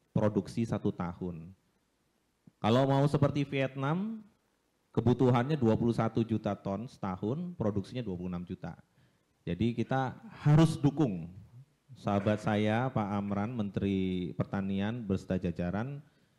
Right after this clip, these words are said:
yang hari ini lagi berjibaku, ekstensifikasi, intensifikasi, mempersiapkan lahan, produksi, ya.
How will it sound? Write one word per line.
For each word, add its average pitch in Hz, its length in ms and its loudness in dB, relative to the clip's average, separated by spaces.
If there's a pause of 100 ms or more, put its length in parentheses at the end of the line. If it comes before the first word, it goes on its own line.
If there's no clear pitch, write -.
yang 131 240 4
hari 127 320 2
ini 151 160 0
lagi 127 320 0
berjibaku, 107 960 0 (720)
ekstensifikasi, 107 1200 -4
intensifikasi, 104 1040 -4
mempersiapkan 98 720 -4
lahan, 95 640 -6
produksi, 101 1120 -2
ya. - 40 -10